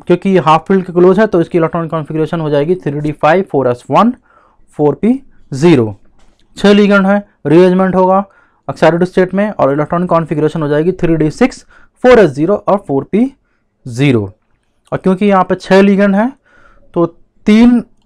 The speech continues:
एटॉमिक ऑर्बिटल फ़ोर पी के, एक एटॉमिक ऑर्बिटल फ़ोर एस का और दो वैकेंट थ्री डी एटॉमिक ऑर्बिटल्स, ये आपस में कंबाइन करेंगे, हाइब्रिडाइज करेंगे और हाइब्रिडाइज करने के बाद जो आपको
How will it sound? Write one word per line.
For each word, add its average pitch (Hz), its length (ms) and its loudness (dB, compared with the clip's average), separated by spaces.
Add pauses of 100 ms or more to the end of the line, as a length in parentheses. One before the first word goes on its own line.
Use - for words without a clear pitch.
(140)
एटॉमिक 180 340 4
ऑर्बिटल 170 380 0
फ़ोर 151 220 2
पी 185 160 -2
के, 214 100 0 (760)
एक 202 300 4
एटॉमिक 180 320 0
ऑर्बिटल 156 340 -2
फ़ोर 143 260 0
एस 165 140 2
का 220 220 4 (500)
और 147 80 4
दो 185 360 4
वैकेंट 170 500 2
थ्री 151 200 -6
डी 165 200 0
एटॉमिक 147 560 0
ऑर्बिटल्स, 120 580 -4
ये 165 100 0
आपस 160 340 2
में 165 100 -4
कंबाइन 143 420 0
करेंगे, 185 400 0 (400)
हाइब्रिडाइज 143 540 4
करेंगे 190 460 2 (260)
और 139 100 -2
हाइब्रिडाइज 165 440 2
करने 156 260 -4
के 151 80 -6
बाद 147 240 0
जो 147 160 -2
आपको 139 600 -4